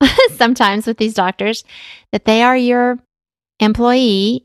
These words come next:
and you are their employer. Maybe that will give you the gumption to get in there and deal with this the way it needs to be dealt with. And don't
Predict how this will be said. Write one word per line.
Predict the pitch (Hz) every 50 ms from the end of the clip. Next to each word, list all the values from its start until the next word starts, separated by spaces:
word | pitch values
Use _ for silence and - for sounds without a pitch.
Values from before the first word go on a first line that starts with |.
| _ -
and | 208 208 202
you | 202 202 214
are | 214 214 214
their | 208 208 208 208 214 - -
employer. | 208 208 208 208 - - 214 208 202 214 240 254 202 156
Maybe | 156 170 196 208 240
that | 226 226 220 240 -
will | 247 247 233
give | 220 - 226 220 202
you | 226 220 220 214 214 208
the | - 226
gumption | - 214 220 226 226 - - 196 170 156 156 165 190 _ _ _ _ _ _ _ _ _ -
to | - 196
get | - 220 220
in | 220 226 220 214
there | 208 196 185 180 180 180 - - -
and | 190 185 185
deal | - 185 190 185 185 185
with | 185 180 -
this | - 170 180 180 - - - - - - _ _ _ -
the | 202 185
way | 185 175 175
it | 175 -
needs | - 180 180 170 -
to | - 196
be | 175 170
dealt | - 165 - -
with. | - - - - -
And | - 185 196 185 -
don't | - 180 180 208 254 254